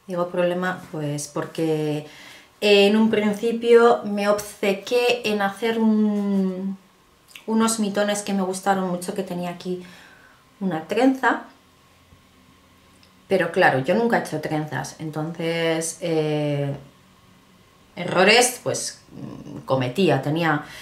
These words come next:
entonces tenía que deshacer. ¿Qué pasa? Que con tanto pelito, eh, es más difícil deshacer.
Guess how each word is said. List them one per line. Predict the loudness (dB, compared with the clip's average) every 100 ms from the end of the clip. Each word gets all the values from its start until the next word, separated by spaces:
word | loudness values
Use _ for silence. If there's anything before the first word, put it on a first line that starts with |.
| -20 -14 -6
entonces | -2 0
tenía | 0 2 2
que | 2 0
deshacer. | 2 0 0 -6 0 0 2
¿Qué | 2
pasa? | 4 4 4 -2
Que | -4
con | -6 -6
tanto | -2 -4 4 4 6
pelito, | 6 6 6 6 6 4 -2 -16 _ -20 -10 0
eh, | 4 6 6 6 6 4 -2 -2 -2
es | -2 -2
más | -2 -2
difícil | -6 -6 -6 -4 -4
deshacer. | -4 -4 0 2 2